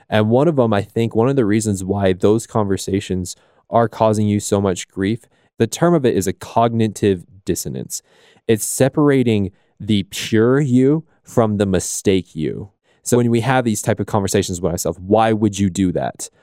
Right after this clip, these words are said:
Or, "Why would I do that?" Or anything like that. It's still separating yourself. It's kind of cognitively separating the pure, the perfect, the good decision Sam from the bad, the inordinates, the rebellious Sam. It's separating the two.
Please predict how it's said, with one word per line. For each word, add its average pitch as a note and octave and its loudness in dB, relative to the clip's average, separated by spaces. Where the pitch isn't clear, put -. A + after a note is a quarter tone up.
Or, G2+ 2
"Why C3 2
would C3 0
I A2 2
do F#2+ 0
that?" E2 -8
Or F#2 -2
anything G#2+ 0
like F#2 0
that. F2+ 0
It's - -2
still D3+ 2
separating G#2 0
yourself. F2+ -4
It's - -4
kind D3 0
of B2+ 2
cognitively C3 0
separating F#2+ 0
the G#2 0
pure, A#2+ 2
the E2+ -4
perfect, F#2 -2
the G2 0
good G#2 0
decision F#2+ -2
Sam E2+ -2
from F#2 -4
the F2 -2
bad, F2+ -2
the G2 2
inordinates, G#2 0
the F#2+ -2
rebellious G2 2
Sam. E2+ -2
It's E2 -6
separating A#2 2
the E2 -2
two. C#2 -4